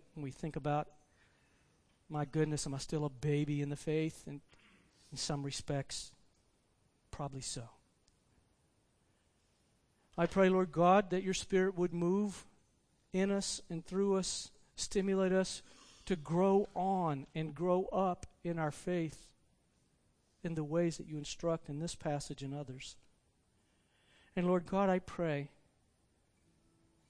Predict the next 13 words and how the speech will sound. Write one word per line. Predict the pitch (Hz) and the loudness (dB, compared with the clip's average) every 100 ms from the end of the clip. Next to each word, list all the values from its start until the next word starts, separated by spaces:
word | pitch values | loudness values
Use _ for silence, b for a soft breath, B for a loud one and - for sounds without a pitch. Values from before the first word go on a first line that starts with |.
| _ _ _ _ | _ _ _ _
for | - 175 | -6 -4
several | - - 208 175 151 143 | -2 2 2 2 0 -4
specific | - 175 - - - - 208 - 165 - - - - | -6 -8 -6 -6 -4 -2 -4 -4 -6 -8 -16 -20 -10
people | 202 196 165 156 | -6 -6 -4 -4
who | 147 160 | -4 -8
come | - 190 196 | -6 -2 -2
to | 196 175 | -2 -4
my | 165 156 | 0 0
mind | 151 156 156 147 143 135 120 - _ _ b b b b _ | 0 0 2 2 0 -2 -6 -14 _ _ b b b b _
who | 160 | -6
once | 147 214 - | 0 2 0
claimed | - 214 185 170 | 0 2 2 0
Christ | - 135 127 120 - - | -4 -4 -4 -8 -10 -14